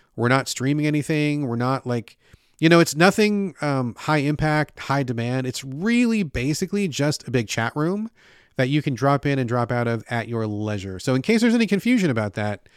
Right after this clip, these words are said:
um, th-, there, there's nothing, there's no requirements, there's no time schedule, nothing like that. And if you think you'd like to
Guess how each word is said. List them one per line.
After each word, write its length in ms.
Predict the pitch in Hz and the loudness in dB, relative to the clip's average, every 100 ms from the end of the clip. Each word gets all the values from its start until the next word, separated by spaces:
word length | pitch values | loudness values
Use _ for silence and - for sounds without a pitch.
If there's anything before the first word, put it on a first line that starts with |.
| - _ _ | -20 _ _
um, 460 | 123 113 110 104 104 _ _ 147 131 143 | -6 -4 -2 -6 -10 _ _ -20 -20 -14
th-, 180 | 156 - | -12 -6
there, 280 | 156 185 160 | 2 2 4
there's 260 | 175 160 | 2 4
nothing, 480 | 185 180 180 175 151 | 4 4 2 0 -2
there's 240 | 165 143 | -2 0
no 100 | 165 | 0
requirements, 640 | 160 139 151 143 147 143 - | 0 0 0 0 0 -2 -4
there's 240 | 135 120 | -6 -2
no 220 | 135 139 | 0 0
time 420 | 131 - 135 139 | -2 -4 -2 -2
schedule, 420 | 131 - 135 135 123 | -4 -6 -4 -2 0
nothing 280 | 147 160 | 0 -2
like 160 | 147 135 | -4 -4
that. 260 | 98 98 _ _ - - - | -6 -10 _ _ -20 -20 -8
And 120 | 123 | -2
if 80 | 123 | 0
you 100 | 143 | 2
think 260 | 156 202 190 | 4 2 2
you'd 100 | 185 | 2
like 160 | 180 175 | 2 0
to 360 | 185 180 175 | 0 0 -2